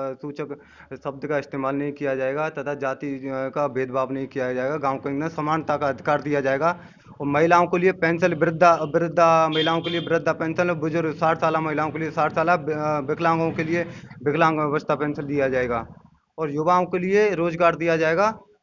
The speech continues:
जैसे कि केडी मेडिकल है, आईवीएस कॉलेज है हमारे अंदर, यहाँ पे जीएलए यूनिवर्सिटी है, बहुत सारी यूनिवर्सिटी है हमारे अंदर।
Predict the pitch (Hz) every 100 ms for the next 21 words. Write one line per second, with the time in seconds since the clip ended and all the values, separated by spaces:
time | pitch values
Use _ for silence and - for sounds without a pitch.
0 | _ _ _ 160 165 185 190 190 180 190
1 | 180 175 170 175 170 175 180 175 180 165
2 | 160 156 160 147 151 156 151 156 156 147
3 | 156 180 180 165 165 156 147 - 151 160
4 | 175 170 175 175 170 160 151 156 151 135
5 | 139 143 147